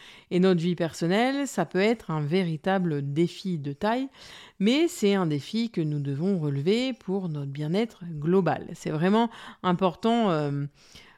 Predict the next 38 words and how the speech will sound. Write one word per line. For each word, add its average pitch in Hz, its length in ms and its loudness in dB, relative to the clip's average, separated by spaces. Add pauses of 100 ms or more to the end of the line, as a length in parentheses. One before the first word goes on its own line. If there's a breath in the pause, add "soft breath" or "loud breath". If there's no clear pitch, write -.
(140 loud breath)
euh, - 300 -10
de 160 280 -6
prendre 226 360 2
en 170 140 2
compte, 233 360 0
euh, 147 520 -6
ce, 156 240 -8
ce 170 160 -6
bien-être, 196 760 0 (460 loud breath)
euh, 156 40 -6
personnel 214 720 2
qui - 140 -6
est 160 140 -4
important, 214 480 -2 (140)
euh, 160 300 -2
dans 190 240 -4
cet 196 260 -6
équilibre-là, 180 840 -4
ou 190 80 -2
en 156 80 -6
tout - 100 -16
cas 233 160 0
l'équilibre 220 680 -2 (100)
est 262 260 0
important 202 480 -4 (380 loud breath)
dans 175 120 2
notre 226 220 2
bien-être, 175 440 -2
peu 185 100 -2
importe 180 280 -4
finalement 165 380 -6
dans 156 140 -8
quel 165 180 -8
sens, 220 320 -12
euh, 151 80 -6
vous 151 140 -8
le 151 80 -10
possédez, 175 500 -8